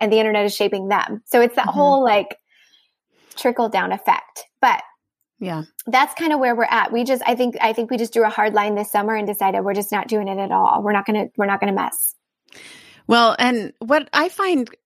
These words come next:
Speaker 2: interesting about the argument some parents make, and this is not to throw anyone under the bus if you've made this argument before, um, with let's give them the tool so that they know eventually how to use a chainsaw, is that if you've watched a toddler with an iPad, you know it takes them, like,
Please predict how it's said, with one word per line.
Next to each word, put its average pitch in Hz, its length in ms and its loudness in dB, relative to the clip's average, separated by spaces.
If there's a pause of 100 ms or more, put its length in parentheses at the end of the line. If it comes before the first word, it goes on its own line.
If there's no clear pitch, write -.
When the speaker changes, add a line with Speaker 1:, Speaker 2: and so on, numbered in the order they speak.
(180)
Speaker 2:
interesting 247 560 -2
about 196 280 2
the 196 120 -2
argument 190 540 0
some 185 160 -6
parents 180 340 -6
make, - 280 0
and 175 100 -2
this 196 120 -6
is 185 100 -10
not 277 160 0
to 190 60 -6
throw 175 140 -6
anyone 165 300 -4
under 151 160 -4
the 156 80 -10
bus 170 540 0
if - 160 -8
you've 175 140 -10
made 175 140 -4
this 175 160 -8
argument 220 340 0
before, 165 280 -4 (500)
um, 185 460 2
with 214 560 0 (540)
let's 196 320 -2
give 202 180 -4
them 185 600 -2
the 180 180 -8
tool 214 440 2
so - 160 -10
that 185 160 -6
they 180 100 -6
know 185 420 0
eventually 170 420 -8
how 180 100 -12
to 170 80 -10
use 160 180 -10
a 180 40 -18
chainsaw, 196 580 -6
is 175 220 -8
that 170 420 2
if - 160 -8
you've 214 280 -4
watched 208 440 0
a 208 60 -6
toddler 170 720 -2
with 165 140 -8
an 165 120 -4
iPad, 175 480 -4
you 165 80 -2
know 196 180 2
it - 100 0
takes - 320 -12
them, 147 220 -6
like, 143 160 -4